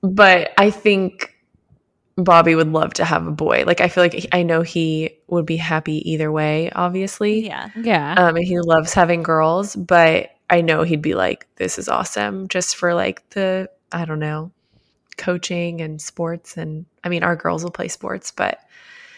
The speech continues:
Speaker 2: Yeah.
Speaker 1: yeah. So I just, I think for him, I'm like, "That would be cool if it was a boy," but,
Speaker 2: Yeah.
Speaker 1: um, I feel like three girls will be super fun too.
Speaker 2: Yeah,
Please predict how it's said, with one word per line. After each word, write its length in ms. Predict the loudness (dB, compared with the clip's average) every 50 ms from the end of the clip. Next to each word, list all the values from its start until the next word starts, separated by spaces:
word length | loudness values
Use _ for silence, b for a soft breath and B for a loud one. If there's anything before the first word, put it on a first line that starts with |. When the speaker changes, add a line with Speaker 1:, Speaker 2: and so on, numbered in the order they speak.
| B -20
Speaker 2:
Yeah. 120 | -20 -4 _
Speaker 1:
yeah. 200 | 2 4 4 2
So 260 | 0 -2 0 2 4 4
I 120 | 4 4 2
just, 360 | 0 -2 -4 -4 -4 -4 -2
I 60 | -2 -2
think 180 | -2 -4 -6 -2
for 140 | 0 0 0
him, 300 | 0 -2 -2 -2 -2 -4
I'm 100 | -4 -4
like, 180 | -4 -4 -2 0
"That 140 | 0 0
would 100 | 0 -2
be 120 | -4 -6 -6
cool 240 | -6 -4 -2 -2 -2
if 120 | -4 -6
it 100 | -8 -8
was 160 | -6 -8 -8 -8
a 40 |
boy," 340 | -4 -2 0 0 0 -2 -2
but, 400 | -6 -2 0 2 2 2 0 -2 -6
Speaker 2:
Yeah. 460 | -12 -16 -12 -10 -8 -8 -8 -10 -10
Speaker 1:
um, 240 | -12 -14 -16 -18 -20 _ _ _ _ _ _ _ -10
I 40 | -8
feel 100 | -6 -6
like 100 | -6 -6
three 200 | -6 -6 -6 -6
girls 600 | -6 -6 -6 -4 -6 -8 -8 -10 -12 -14 -16 -18 _ _ b b b b b b b b b _
will 80 | -12 -10
be 140 | -8 -8 -8
super 400 | -8 -8 -8 -8 -6 -4 -4 -4
fun 580 | -4 -4 -4 -4 -2 -2 -4 -4 -4 -6 -6 -8
too. 440 | -6 -6 -4 -4 -2 -4 -4 -4 -6
Speaker 2:
Yeah, 240 | -8 -8 -12 -14